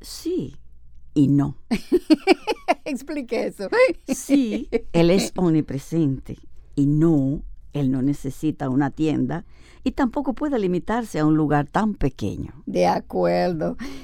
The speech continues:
Speaker 2: Entonces Dios estaba tratando de simbolizar algo con el tabernáculo.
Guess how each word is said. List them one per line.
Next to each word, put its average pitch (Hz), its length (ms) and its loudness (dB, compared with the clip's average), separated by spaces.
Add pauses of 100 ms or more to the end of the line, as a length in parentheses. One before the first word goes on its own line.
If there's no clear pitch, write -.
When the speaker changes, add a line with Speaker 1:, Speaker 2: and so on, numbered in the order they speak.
(100)
Speaker 2:
Entonces 320 680 2
Dios 240 420 0
estaba 220 420 -2
tratando 196 840 2
de 180 140 0
simbolizar 226 1120 2
algo 190 480 4
con 190 200 -2
el 190 120 -6
tabernáculo. 233 920 -4